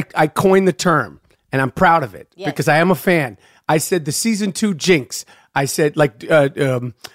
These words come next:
Speaker 1: who has gone through the season two jinx? There's
Speaker 2: Oh, I don't know. Tell me. I would like to know your theory on this. 'cause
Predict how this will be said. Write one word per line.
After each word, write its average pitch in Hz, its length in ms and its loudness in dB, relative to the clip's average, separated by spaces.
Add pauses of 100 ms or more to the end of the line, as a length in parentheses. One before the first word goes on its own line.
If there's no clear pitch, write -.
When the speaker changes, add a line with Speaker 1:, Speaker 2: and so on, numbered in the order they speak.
(160)
Speaker 1:
who 233 100 0
has 202 100 0
gone 151 240 -2
through 151 140 -6
the 147 80 -10
season 135 340 -4
two 135 180 -4
jinx? 113 520 -8
There's 147 180 2
Speaker 2:
Oh, 359 60 0
I 339 140 2
don't 339 200 2
know. 370 120 2
Tell 311 220 -4
me. 226 140 -2
I 233 180 0
would 294 180 -4
like 311 200 0
to 285 60 -6
know 277 160 0
your 233 140 2
theory 240 300 0
on 185 80 -2
this. 175 220 -6
'cause 214 100 2